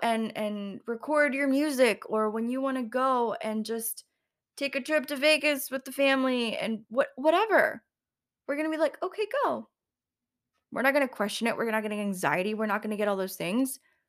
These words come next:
Because guess what? We're gonna do the same thing with our friends, with our family. We're gonna go get our nails done, and we're gonna go on a trip,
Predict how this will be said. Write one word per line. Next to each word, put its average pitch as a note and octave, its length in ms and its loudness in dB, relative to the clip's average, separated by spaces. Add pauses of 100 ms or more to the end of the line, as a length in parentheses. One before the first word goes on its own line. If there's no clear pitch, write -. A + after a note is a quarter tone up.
(160)
Because C#4 220 0
guess D4 300 4
what? D4+ 320 8 (140)
We're D#4 260 2
gonna G#4 200 -4
do F#4 80 0
the E4+ 100 -4
same E4+ 220 -2
thing E4 100 -2
with E4 120 -2
our E4+ 140 6
friends, C4+ 300 -2
with C4 100 -2
our D4 140 2
family. A#3 560 -2 (960)
We're C#4 140 -2
gonna D#4+ 180 6
go E4+ 120 2
get E4+ 100 4
our D#4+ 100 8
nails D4+ 280 2
done, C#4 240 4
and B3+ 160 -4
we're C#4+ 100 0
gonna D#4 180 -2
go D4+ 140 0
on C#4+ 80 -4
a C4+ 60 -8
trip, D4 400 0